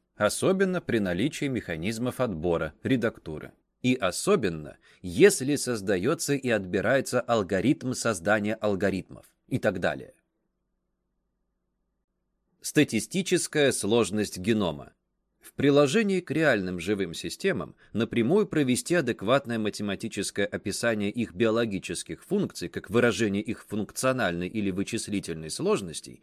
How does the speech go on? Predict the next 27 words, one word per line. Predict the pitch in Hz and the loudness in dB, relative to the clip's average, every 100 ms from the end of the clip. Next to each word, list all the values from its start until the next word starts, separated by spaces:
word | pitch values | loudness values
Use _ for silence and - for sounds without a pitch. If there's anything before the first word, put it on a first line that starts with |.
| _ _ _ _ | _ _ _ _
оказывается | 87 123 135 147 151 135 | 0 4 4 4 0 -2
пока | - 110 120 | -2 -2 -2
крайне | - 90 104 104 | -2 2 2 2
затруднительно. | 92 98 - 92 82 76 67 53 - _ _ _ - - | -2 -4 -4 -4 -4 -8 -12 -16 -20 _ _ _ -20 -14
Но | - 117 131 | 2 4 4
в | |
частном | - 208 214 - 104 | 2 2 2 2 -2
применении | - 110 107 120 104 92 | 2 2 4 4 2 0
к | - | -2
функциональной | 101 98 - 117 110 85 78 78 | -2 -4 0 0 2 0 -4 -8
сложности, | - 185 214 90 73 - | -2 2 2 -2 -10 -12
например, | 80 - 98 95 87 | -10 -4 0 0 0
генома, | 82 98 131 220 78 - - - - | 0 2 4 2 0 -8 -20 -12 2
общий | 123 104 - 92 | 2 2 -4 -4
статистический | - 87 98 - 101 90 - 85 | -6 -4 -4 -4 -4 -6 -6 -8
подход | - 82 - 196 82 | -6 -6 0 -2 0
может | 98 175 160 | 2 2 2
быть | 107 151 160 | 0 -2 0
частично | 147 - 95 - 104 | -4 -4 -8 -4 -2
реализован. | 101 104 110 98 85 - - _ _ _ | 0 2 0 0 -4 -6 -20 _ _ _
Таким | - 101 120 104 | -4 -2 -2 -2
примером | 101 92 160 120 73 _ | -2 0 0 0 -4 _
может | 95 123 113 107 | -2 0 0 0
быть | 117 - | -2 -2
предложенная | - 120 113 131 104 104 95 | 0 0 2 2 2 0 -2
Кристофом | - 110 101 95 - 92 | -2 -2 -2 -4 -6 -6
Адами | - 165 98 73 53 | -2 -2 -2 -6 -12